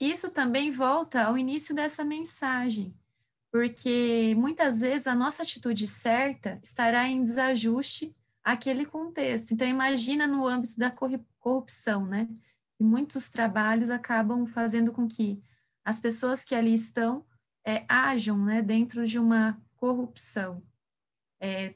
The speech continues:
trabalhem, né, pra essa, aquilo que é errado. Se a gente acaba tendo uma atitude diferenciada,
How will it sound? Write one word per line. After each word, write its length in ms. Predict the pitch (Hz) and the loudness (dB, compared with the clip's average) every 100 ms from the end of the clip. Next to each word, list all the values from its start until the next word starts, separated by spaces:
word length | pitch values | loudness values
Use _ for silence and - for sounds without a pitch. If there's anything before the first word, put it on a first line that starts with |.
| _ | _
trabalhem, 680 | 220 202 220 233 254 202 185 | 0 2 4 4 2 -2 -4
né, 220 | 196 226 | -4 -4
pra 180 | 226 214 | -2 -4
essa, 280 | 220 226 - - | -4 -6 -8 -12
aquilo 360 | 202 202 226 226 | -12 -2 -2 -2
que 140 | - | -2
é 160 | 220 220 | 0 0
errado. 560 | 202 202 170 160 - - _ _ _ _ _ _ _ _ | 0 -2 -4 -10 -16 -20 _ _ _ _ _ _ _ _
Se 240 | - - 339 440 | -10 -4 0 2
a 100 | 339 | 2
gente 520 | 240 240 233 - 233 | 2 2 2 0 2
acaba 340 | 220 226 226 220 | 0 2 0 0
tendo 260 | 226 220 | 0 0
uma 140 | 208 208 | 0 -2
atitude 540 | 220 - 214 202 208 | -4 -4 -4 -2 -2
diferenciada, 1300 | 254 359 294 226 202 202 - 202 220 349 277 202 180 | -2 -2 -2 0 0 -2 -4 0 2 2 0 -2 -6